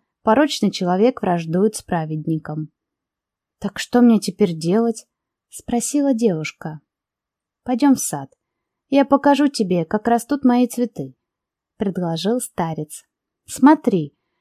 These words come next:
я много лет их поливаю и ухаживаю за ними, но я ни разу за все время не видел, как распускается бутон, хотя потом я наслаждаюсь его красотой и ароматом. Будь подобна цветку.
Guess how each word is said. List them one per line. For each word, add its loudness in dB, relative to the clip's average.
я 4
много 12
лет 4
их 2
поливаю 4
и 8
ухаживаю 2
за 2
ними, 0
но 4
я 10
ни 12
разу 6
за 4
все 2
время 6
не 4
видел, 4
как 0
распускается 2
бутон, 0
хотя 0
потом 6
я 4
наслаждаюсь 2
его 0
красотой -2
и -2
ароматом. -2
Будь 0
подобна 0
цветку. -10